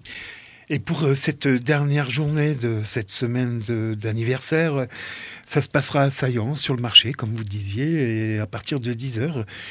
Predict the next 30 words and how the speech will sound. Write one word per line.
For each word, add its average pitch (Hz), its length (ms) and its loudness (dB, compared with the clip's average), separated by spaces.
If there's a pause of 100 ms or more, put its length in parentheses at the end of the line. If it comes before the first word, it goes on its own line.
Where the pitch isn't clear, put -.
(120)
il 135 100 2
y 143 40 6
aura 131 180 4
toujours 135 320 -2
ces 117 220 -4
ateliers 110 460 -2
donc, 104 280 -4
de 107 220 -4
cartes 135 240 -6
postales, 156 500 0
euh, 131 200 4
une 139 120 4
création 185 400 2
de 135 220 4
gâteaux 190 380 2
géants 151 320 0
en 127 80 0
carton. 131 400 -4 (520)
Alors, 110 260 -2
euh, 117 320 -2 (1300)
comestibles, 139 680 -2
euh, 117 420 -6
certainement 110 520 -4
pas, 175 240 2
mais 135 240 4 (320)
certainement, 135 680 4
euh, 123 140 4 (400)
euh, 135 220 0
joyeux, 131 500 6
euh, 127 380 4